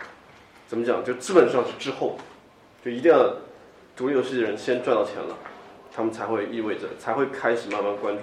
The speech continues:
这个，这个部分。所以其实我基本上总结一下，刚刚 Alex 讲得很全面了。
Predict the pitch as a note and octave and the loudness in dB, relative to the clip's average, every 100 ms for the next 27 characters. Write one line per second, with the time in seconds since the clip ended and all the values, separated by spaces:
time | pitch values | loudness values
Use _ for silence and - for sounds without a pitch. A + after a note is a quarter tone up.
0 | - - - - F2+ D#2 - G2 - - | -10 -12 -14 -12 -12 -12 -14 -16 -16 -18
1 | - - - - - - - - - - | -20 -20 -20 -20 -20 -20 -20 -20 -20 -20
2 | - F3+ F3+ E3 F3+ C3 A#2 F3+ E3 D#3 | 4 4 6 4 6 6 4 8 8 8
3 | A2+ G#2+ A#2 A#2+ A2+ C#3+ C#3+ - C#3+ C#3+ | 4 2 0 2 2 2 2 4 6 4
4 | - F2 - - - G2 G2+ | 0 -4 -2 -6 -10 -6 -6